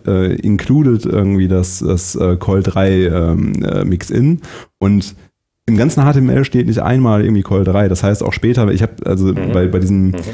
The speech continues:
Speaker 1: äh, wenn ich, wenn ich, äh, bei einer normalen, äh, Grid-Webseite sowas gehabt hab, wie ich hab eine Sidebar, die Col drei hat und ich hab, ähm,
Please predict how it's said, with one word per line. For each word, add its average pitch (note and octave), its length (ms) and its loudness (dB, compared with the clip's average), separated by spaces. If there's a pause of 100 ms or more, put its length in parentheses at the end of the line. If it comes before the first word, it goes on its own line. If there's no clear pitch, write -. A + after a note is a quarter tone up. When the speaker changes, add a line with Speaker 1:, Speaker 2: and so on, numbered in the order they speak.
(320)
Speaker 1:
äh, F2 120 0
wenn F#2 100 2
ich, F#2 260 -4
wenn F#2 120 -2
ich, F#2 220 -4
äh, F#2+ 160 0
bei F2 100 0
einer F2+ 260 0
normalen, F#2+ 920 0
äh, G2+ 120 0
Grid-Webseite G#2 680 -2
sowas G2+ 220 -2
gehabt F#2 220 -2
hab, F#2 160 -4
wie F2 140 2
ich F2+ 80 -4
hab - 80 -2
eine F2+ 100 -2
Sidebar, C3 460 0
die B2 140 -2
Col A#2+ 260 0
drei A2 300 2
hat G#2+ 320 0
und F2+ 380 0
ich - 180 -4
hab, - 260 -4
ähm, E2 300 0